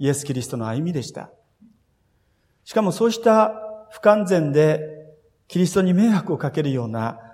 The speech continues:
存在である私たち教会を、ご自分の命を捨てるほどに愛してくださった。それがイエス様でした。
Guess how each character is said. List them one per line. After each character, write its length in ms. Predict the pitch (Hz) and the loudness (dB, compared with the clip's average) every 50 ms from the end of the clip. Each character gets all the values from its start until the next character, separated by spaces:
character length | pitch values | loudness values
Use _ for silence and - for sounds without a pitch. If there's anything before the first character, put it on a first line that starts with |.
| _ - | _ -8
存 220 | - 139 135 139 | -4 -4 -2 0
在 180 | 135 139 135 131 | 2 2 2 2
で 120 | 139 143 | 2 2
あ 80 | 143 135 | 2 2
る 160 | 127 117 110 | 0 -2 -4
私 220 | 117 117 143 131 - | -4 -4 -4 -4 -4
た 80 | 135 117 | -4 -8
ち 80 | - | -8
教 180 | - - 135 123 | -6 -6 -6 -6
会 260 | 123 131 127 123 131 | -4 -4 -4 -2 -2
を、 280 | 135 151 165 - - - - - - _ _ _ _ _ - | -2 -2 -2 -2 -4 -10 -20 -20 -20 _ _ _ _ _ -4
ご 100 | 131 139 | -2 0
自 140 | 135 147 156 | 0 0 0
分 160 | 147 160 156 | 0 0 2
の 100 | 156 151 | 4 4
命 320 | 160 175 180 175 - - | 4 4 2 0 0 0
を 80 | 156 139 | -2 -2
捨 100 | - - | -2 -4
て 80 | 170 165 | -4 -4
る 100 | 160 156 | -4 -4
ほ 100 | 165 196 | -4 -6
ど 120 | 247 285 | -4 -4
に 120 | 277 277 | -4 -4
愛 100 | 233 196 | -4 -6
し 60 | 151 - | -6 -8
て 80 | - | -8
く 80 | - 131 | -8 -8
だ 100 | 117 110 | -10 -10
さ 120 | - 113 | -10 -12
っ 120 | 110 - - | -16 -16 -16
た。 200 | - 107 104 - _ _ _ - - | -18 -18 -18 -20 _ _ _ -16 -14
そ 140 | 151 - 226 | -10 -8 -8
れ 60 | 240 | -6
が 80 | 240 233 | -4 -4
イ 100 | 226 247 | -4 -4
エ 60 | 254 | -4
ス 80 | 240 - | -6 -6
様 200 | 208 147 120 107 | -6 -6 -6 -8
で 80 | 107 | -10
し 80 | 95 - | -12 -12
た。 220 | - 107 110 - | -14 -16 -16 -18